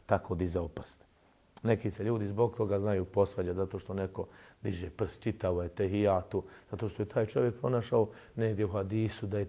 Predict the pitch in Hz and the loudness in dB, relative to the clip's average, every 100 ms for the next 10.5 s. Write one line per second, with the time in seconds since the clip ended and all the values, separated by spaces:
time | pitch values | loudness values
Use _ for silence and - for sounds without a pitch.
0 | - 123 - 101 95 - 117 107 117 123 | -2 -4 0 -2 -2 -4 -4 -2 -2 -4
1 | 123 113 113 117 113 120 113 110 110 - | -4 -6 -6 -4 0 2 2 0 -4 -4
2 | 120 110 104 101 - - - - 120 104 | -4 -4 -4 -8 -8 -20 -20 -8 -6 -4
3 | 107 110 104 104 113 107 98 - 107 98 | -4 -2 -2 0 0 0 -2 -2 -2 -2
4 | - 110 107 98 92 - 92 101 98 101 | -4 -4 -4 -4 -8 -12 -4 0 0 -2
5 | 101 107 101 110 101 - 104 104 101 98 | -4 -2 -2 -2 -4 -4 -6 -6 -4 -4
6 | 98 92 98 - - - - 110 107 104 | -4 -4 -6 -10 -20 -20 -8 -6 -2 -2
7 | 92 101 101 98 - - 131 117 107 147 | 0 -2 -4 -4 -10 -4 -2 0 -2 -2
8 | 135 - 233 135 147 127 131 117 107 110 | -2 0 2 2 0 0 2 2 2 0
9 | 113 - 113 117 110 113 113 117 117 110 | -2 -4 -8 -8 -8 -4 -2 0 -2 -4
10 | - - - 104 | -12 -12 -6 -4